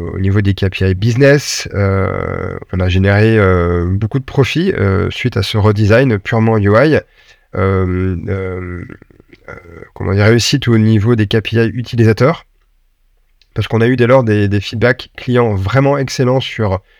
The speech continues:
sur l'expérience, sur le design. Euh, des, des, quand on faisait des tests, on avait vraiment des feedbacks spontanés sur le design, donc c'était vraiment, euh, euh, super appréciable, euh, sur le design et aussi sur l'image de marque.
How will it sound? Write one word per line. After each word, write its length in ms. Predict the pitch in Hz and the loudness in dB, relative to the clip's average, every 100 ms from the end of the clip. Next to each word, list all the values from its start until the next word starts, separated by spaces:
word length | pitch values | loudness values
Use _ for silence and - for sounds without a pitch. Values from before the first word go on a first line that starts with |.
| _ | _
sur 180 | - - | -10 -4
l'expérience, 640 | 98 101 - 143 143 135 139 | -2 -4 0 2 4 2 0
sur 140 | - | -2
le 100 | 104 | -2
design. 600 | 104 117 120 123 127 113 - _ _ - | -2 0 2 4 2 0 -4 _ _ -10
Euh, 200 | 90 90 | -6 -4
des, 280 | 90 92 92 | -2 0 -2
des, 320 | - 92 90 85 - 50 50 50 - | -4 -4 -4 -6 -8 -10 -10 -12 -12
quand 180 | - | -4
on 60 | 101 | 2
faisait 120 | 101 | 4
des 100 | 104 | 4
tests, 320 | 104 127 127 | 4 4 4
on 60 | 107 | 2
avait 220 | 98 104 | 2 2
vraiment 240 | 104 107 120 | 2 2 0
des 100 | 104 | -2
feedbacks 320 | - 107 110 | -4 -4 -4
spontanés 540 | - 139 127 131 131 | -4 -4 0 2 2
sur 160 | - 113 | 0 -2
le 100 | 107 | 0
design, 380 | 107 110 139 151 | 0 2 4 2
donc 200 | 98 95 | 0 -2
c'était 300 | 101 - 95 | -6 -6 -4
vraiment, 520 | 98 107 117 120 107 | 0 0 2 0 0
euh, 40 | 92 _ _ - _ - | -2 _ _ -20 _ -10
euh, 60 | |
super 360 | - - 123 117 | -8 -6 -2 0
appréciable, 580 | 113 - 107 135 156 92 _ _ - - _ | 0 0 2 4 4 2 _ _ -20 -20 _
euh, 440 | 92 95 95 95 92 - | -2 0 0 0 -2 -6
sur 160 | - 151 | -4 -2
le 80 | 127 | 2
design 340 | 135 143 135 - | 4 4 2 -2
et 80 | 160 | -2
aussi 260 | 160 - 190 | 0 -2 -4
sur 160 | 151 | -2
l'image 260 | 131 123 117 | 0 0 0
de 80 | 107 | 0
marque. 300 | 135 - | -2 -4